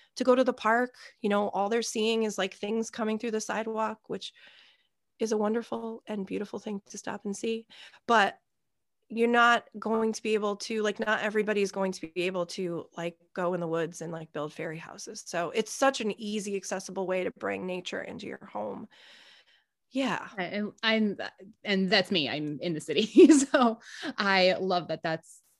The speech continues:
Speaker 2: you know, a way to use that to bring in nature if you're otherwise feeling disconnected. Also to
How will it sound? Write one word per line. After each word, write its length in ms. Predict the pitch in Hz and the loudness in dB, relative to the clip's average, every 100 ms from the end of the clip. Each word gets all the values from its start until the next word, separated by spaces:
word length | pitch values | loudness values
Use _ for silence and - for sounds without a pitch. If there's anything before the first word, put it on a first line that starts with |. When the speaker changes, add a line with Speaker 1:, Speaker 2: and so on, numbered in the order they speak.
| _ _ _ - | _ _ _ -2
Speaker 2:
you 140 | 214 | 0
know, 180 | 165 170 | 2 4
a 60 | |
way 180 | 226 294 | 6 6
to 540 | 269 262 240 226 220 - | 4 2 2 2 0 0
use 200 | 240 277 | 2 4
that 200 | 262 254 | 2 2
to 80 | 220 | 2
bring 200 | 220 240 | 4 4
in 280 | 240 233 - | 4 2 0
nature 420 | 202 202 208 196 | -4 -2 0 0
if 100 | 175 | 0
you're 100 | 185 | -2
otherwise 300 | 190 185 185 | 0 0 0
feeling 240 | 190 180 175 | 2 0 0
disconnected. 800 | 175 - 170 165 - 165 165 - | -4 -6 -8 -8 -4 -2 0 0
Also 360 | 185 180 180 170 | -2 0 0 0
to 460 | - 180 170 160 | 0 0 0 -2